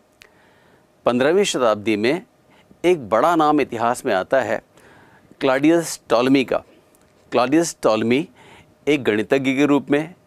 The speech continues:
एक भूगोलवेत्ता के रूप में, एक मानचित्रकार के रूप में पहचाने जाते हैं इतिहास में। उन्होंने मानचित्रों पे बहुत काम किया। उनकी एक किताब आई, उस किताब का नाम था Geography of Claudius Ptolemy।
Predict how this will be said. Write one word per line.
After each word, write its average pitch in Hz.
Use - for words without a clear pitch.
एक 131
भूगोलवेत्ता 147
के 139
रूप 139
में, 139
एक 190
मानचित्रकार 156
के 151
रूप 139
में 135
पहचाने 117
जाते 104
हैं 104
इतिहास 95
में। 170
उन्होंने 208
मानचित्रों 151
पे 156
बहुत 127
काम 101
किया। 127
उनकी 185
एक 208
किताब 127
आई, 104
उस 202
किताब 151
का 165
नाम 110
था 175
Geography 147
of 165
Claudius 143
Ptolemy। 123